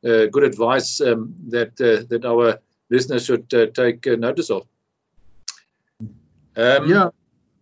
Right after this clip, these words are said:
Speaker 1: would you agree with that, uh, Johannes?
Speaker 2: Yes, I agree with you fully. Um, uh,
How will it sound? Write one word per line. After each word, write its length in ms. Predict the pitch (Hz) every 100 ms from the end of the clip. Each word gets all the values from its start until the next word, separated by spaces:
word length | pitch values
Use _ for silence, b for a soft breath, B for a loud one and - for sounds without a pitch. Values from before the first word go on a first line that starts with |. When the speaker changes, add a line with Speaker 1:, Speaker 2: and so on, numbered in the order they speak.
| _ - - -
Speaker 1:
would 160 | 131 139
you 80 |
agree 180 | 147 160
with 120 | 165
that, 220 | 147 117 -
uh, 100 | 113
Johannes? 360 | 110 104 104 _ _ _ _ -
Speaker 2:
Yes, 300 | 180 196 -
I 220 | 175 160
agree 240 | 160 160 185
with 260 | 180 147
you 120 | 165
fully. 680 | 139 - 190 131 110 101 -
Um, 460 | 139 139 135 135 -
uh, 320 | 139 139 131